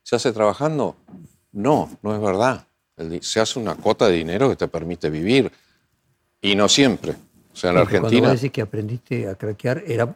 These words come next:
Speaker 2: a utilizar
Speaker 1: Cra-,
Speaker 2: ese
Speaker 1: craquear
Speaker 2: capital inicial. Porque si en ese capital
Speaker 1: El capital
Speaker 2: inicial
Speaker 1: que sea, si vos tenés cinco y sabés invertir a un ritmo de diez por ciento anual, que no es nada del otro mundo, es el promedio,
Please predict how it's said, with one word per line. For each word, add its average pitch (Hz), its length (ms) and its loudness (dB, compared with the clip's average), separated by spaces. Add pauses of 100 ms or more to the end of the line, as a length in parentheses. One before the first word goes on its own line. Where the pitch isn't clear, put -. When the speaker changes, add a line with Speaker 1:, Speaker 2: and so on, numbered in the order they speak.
(380)
Speaker 2:
a - 60 -6
utilizar 120 520 0
Speaker 1:
Cra-, - 40 -4
Speaker 2:
ese 117 220 4
Speaker 1:
craquear 147 120 4
Speaker 2:
capital 135 460 2
inicial. 120 540 2 (320)
Porque 113 260 -2
si - 140 -6
en 120 60 0
ese 120 160 -6
capital 127 280 2
Speaker 1:
El 131 60 4
capital - 140 4 (200)
Speaker 2:
inicial - 60 0
Speaker 1:
que 226 120 2
sea, 92 460 2 (300)
si - 280 -4
vos 160 580 4 (640)
tenés 123 320 -2
cinco 104 760 -2 (100)
y 101 260 -4
sabés 110 520 -2
invertir 107 640 -2
a 76 80 -2
un 95 240 -8
ritmo 107 420 -4
de 95 100 0
diez 117 180 -4
por 110 180 -6
ciento 117 280 -4
anual, 110 300 2
que 92 100 -2
no 117 120 0
es 123 60 -2
nada 131 640 2
del 107 180 0
otro 113 240 0
mundo, 110 320 -2
es - 120 -8
el 101 100 -6
promedio, 110 520 -2